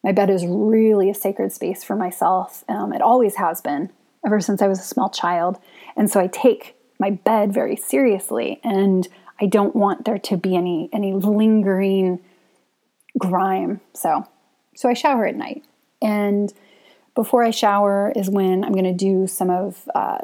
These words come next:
the Abhyanga, using the oil massage on myself. If I do, um, dry brush, I do that before the oil. I don't dry brush every day, but, um, I like it.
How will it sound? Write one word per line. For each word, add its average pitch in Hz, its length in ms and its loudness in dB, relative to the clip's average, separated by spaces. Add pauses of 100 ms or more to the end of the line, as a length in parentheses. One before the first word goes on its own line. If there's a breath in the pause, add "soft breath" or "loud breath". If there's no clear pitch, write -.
the - 80 -6
Abhyanga, 208 880 2
using 185 360 -2
the 165 140 -2
oil 208 280 2
massage 190 680 0
on 196 100 -2
myself. 185 840 0
If - 180 -4
I 190 60 0
do, 196 580 2 (120)
um, 196 440 -2 (720)
dry 208 240 4
brush, 208 340 0
I 190 60 0
do 190 160 2
that - 200 -2
before 214 360 0
the 202 200 0
oil. 190 500 2 (460 loud breath)
I - 80 2
don't 285 200 4
dry 202 160 4
brush 190 240 0
every 190 220 2
day, 196 380 0 (100)
but, 165 380 0
um, 196 580 0 (960)
I 202 80 0
like 185 240 -2
it. 269 180 -2